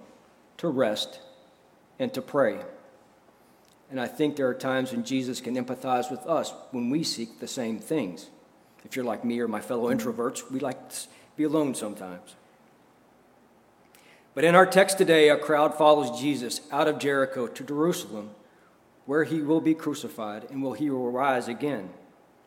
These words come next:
We don't know much about this crowd. We're not told much about it. We don't know its size, like it's five thousand.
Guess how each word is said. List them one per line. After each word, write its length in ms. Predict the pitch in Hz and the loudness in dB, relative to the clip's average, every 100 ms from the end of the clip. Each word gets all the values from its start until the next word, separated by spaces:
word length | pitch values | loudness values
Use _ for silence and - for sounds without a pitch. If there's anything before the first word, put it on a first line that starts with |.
| _ _ _ _ _ _ - | _ _ _ _ _ _ -12
We 100 | 127 | -2
don't 260 | 139 156 | 0 2
know 140 | 151 151 | 2 2
much 240 | 147 135 | 2 0
about 320 | 131 113 113 | -2 -2 -4
this 160 | - 117 | -6 -10
crowd. 400 | - 123 110 92 | -8 -6 -6 -6
We're 80 | 107 | -8
not 180 | 120 - | -8 -2
told 240 | 175 135 | -2 0
much 200 | 107 - | -4 -6
about 240 | 104 101 | -12 -12
it. 80 | 98 | -10
We 100 | 113 | -8
don't 240 | 113 123 120 | -2 -2 0
know 160 | 123 | -2
its 140 | 131 - | -2 -4
size, 340 | 113 110 127 | -4 -4 -6
like 180 | 110 117 | -8 -8
it's 140 | - | -10
five 320 | - 120 113 | -10 -8 -8
thousand. 540 | - 123 104 95 110 | -4 -2 -2 -4 -10